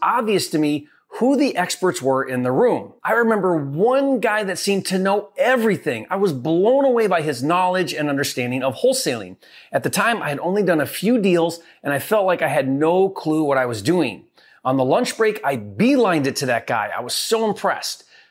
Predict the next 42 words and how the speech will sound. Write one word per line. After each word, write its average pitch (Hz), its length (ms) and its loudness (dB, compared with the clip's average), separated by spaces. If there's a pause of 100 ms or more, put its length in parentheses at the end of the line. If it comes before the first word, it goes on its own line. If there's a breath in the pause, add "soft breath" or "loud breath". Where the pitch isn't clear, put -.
(100)
I 135 120 0
remember 233 440 2
the 156 120 -2
confusion 208 720 2
I 165 100 2
felt 139 400 0
when 151 140 -2
I 143 100 -2
asked 233 380 -2
him 165 240 0 (240 loud breath)
how 151 180 -2
many 190 220 2
deals 285 380 2
he 180 100 0
had 147 160 0
done, 139 340 0 (220 soft breath)
and 135 120 -2
he 131 60 0
told 254 320 2
me 254 320 0
he 190 160 -2
hadn't 143 400 -2
done 120 300 -2
any 202 240 2
yet. - 400 -6 (160)
I - 100 -2
was 143 180 0
just 170 240 0
stunned. 233 440 0
At 151 100 -2
the 165 80 0
time, 208 400 -4
I 175 80 0
could 151 240 0
not 208 400 0
comprehend 202 580 -2
how 139 100 0
someone 170 360 0
with 139 140 0
so - 340 0
much 285 240 0
knowledge 165 460 0